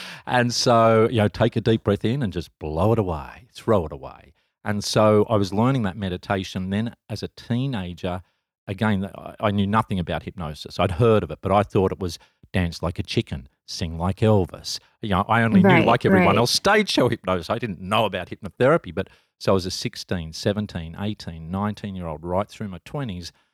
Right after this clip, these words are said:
Speaker 1: I trained under a variety of yoga teachers, Tibetan monks, uh,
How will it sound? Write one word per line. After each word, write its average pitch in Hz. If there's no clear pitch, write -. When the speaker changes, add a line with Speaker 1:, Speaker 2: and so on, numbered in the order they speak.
Speaker 1:
I 95
trained 101
under 92
a 104
variety 90
of 76
yoga 90
teachers, 92
Tibetan 87
monks, 87
uh, -